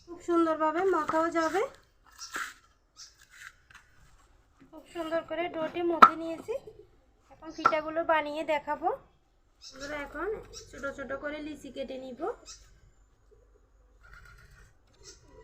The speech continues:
আমি ছোট ছোট করে কমলা ফুলি বানাবো, সেজন্য ছোট করে লিচি কেটে নিচ্ছি। আপনারা চাইলে এর থেকে বড়ও করতে পারবেন। এখন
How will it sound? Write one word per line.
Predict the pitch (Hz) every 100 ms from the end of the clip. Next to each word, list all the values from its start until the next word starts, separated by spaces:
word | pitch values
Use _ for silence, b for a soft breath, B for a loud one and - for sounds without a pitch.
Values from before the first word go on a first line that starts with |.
| - 960 960 960 _ _ - - - - - - _ _ -
আমি | 302 302
ছোট | 302 294
ছোট | 285 269 302
করে | 302 320
কমলা | 320 285 277 277
ফুলি | 294 294 294
বানাবো, | 294 285 302 466 -
সেজন্য | 320 381 285 381 523 539 - -
ছোট | 302 294 294
করে | 285 302 302
লিচি | 285 269
কেটে | 277 247 262
নিচ্ছি। | 262 - 370 330
আপনারা | 285 277 285
চাইলে | 311 311
এর | 302 294
থেকে | 262 359 330
বড়ও | 277 269 285
করতে | 294 - 302
পারবেন। | 302 285 311 480 - - - _ _ - - - - - _ _ _ - _ _ 403 403 494 - - - 392 - - 277 - - 427 - _ _ _ - - 381 - - 294 - - -
এখন | -